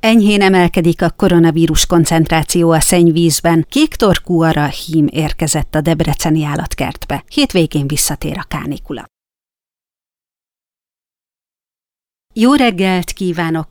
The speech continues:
Bejó Barbara vagyok. Kicsit talán erőre kaphat a koronavírus, a kórokozó örökítő anyagának koncentrációja országos átlagban továbbra is enyhén emelkedik a szennyvízben.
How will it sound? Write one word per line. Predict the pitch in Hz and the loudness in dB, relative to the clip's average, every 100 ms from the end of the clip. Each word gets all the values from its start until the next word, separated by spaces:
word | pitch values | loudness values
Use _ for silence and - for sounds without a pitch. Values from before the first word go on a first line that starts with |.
| - | -14
Bejó | 180 175 170 160 156 | -4 -2 0 -2 -4
Barbara | 156 160 - 165 165 | -4 -8 -6 -6 -6
vagyok. | 156 160 170 - - _ _ _ _ - | -4 -4 -6 -10 -20 _ _ _ _ -2
Kicsit | 349 330 220 | 0 2 0
talán | 214 196 190 | 2 2 4
erőre | 226 214 202 175 | 4 4 2 2
kaphat | - 170 185 180 | 0 -2 0 -2
a | |
koronavírus, | 175 202 190 185 175 180 175 165 - - - | -2 0 2 4 2 0 -2 -2 -6 -12 -4
a | 214 | -2
kórokozó | - 226 202 - 180 196 | 2 2 2 0 0 2
örökítő | 175 196 180 185 170 175 | 2 0 -2 -4 -4 -2
anyagának | 175 175 170 170 170 165 - | 0 0 0 0 0 -2 -4
koncentrációja | - 180 185 180 - 165 - 180 165 165 160 | 0 0 0 -2 -2 -4 -4 -6 -4 -4 -6
országos | - 226 - 190 170 | -2 -2 2 0 0
átlagban | - 165 170 160 156 160 147 | -4 -4 -2 -4 -4 -6 -6
továbbra | - 156 156 160 | -8 -8 -8 -6
is | 147 143 - | -6 -6 -4
enyhén | 202 202 160 151 | 0 0 0 -2
emelkedik | 156 156 151 147 160 151 - | -2 -2 -2 -6 -10 -10 -10
a | 139 | -6
szennyvízben. | - 147 151 151 - - 120 - | -4 -4 -6 -8 -8 -8 -10 -12